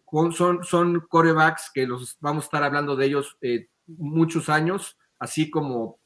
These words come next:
tuvo la rivalidad Steve Young con Troy Aikman en su momento, este, John Elway contra Bernie Kosar, John Elway contra Dan Marino, eh, contra el mismo Montana. Son esas rivalidades interesantes que después acaban, el Brett Favre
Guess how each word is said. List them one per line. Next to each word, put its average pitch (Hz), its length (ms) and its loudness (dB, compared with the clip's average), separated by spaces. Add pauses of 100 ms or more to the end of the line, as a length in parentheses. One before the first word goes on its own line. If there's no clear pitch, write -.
tuvo 156 180 2
la 123 120 2
rivalidad 117 280 0
Steve 117 240 -8
Young 127 260 -2
con 110 200 -6
Troy 120 240 0
Aikman 127 320 -2
en 104 60 -8
su - 160 -12
momento, 120 720 -4 (280)
este, 110 600 -2
John 131 240 0
Elway 120 480 2
contra 107 460 -6
Bernie 123 360 -2
Kosar, 131 600 -2 (260)
John 131 200 0
Elway 127 260 2
contra 113 300 -2
Dan 127 200 0
Marino, 127 680 0 (260)
eh, 110 380 -2
contra 113 300 -6
el 110 40 -2
mismo 127 260 -2
Montana. 127 800 0 (340)
Son 151 200 -2
esas 143 200 0
rivalidades 131 680 2
interesantes 123 720 -2
que 143 80 2
después 151 300 0
acaban, 143 360 0
el 135 300 0
Brett 147 240 -2
Favre 151 440 6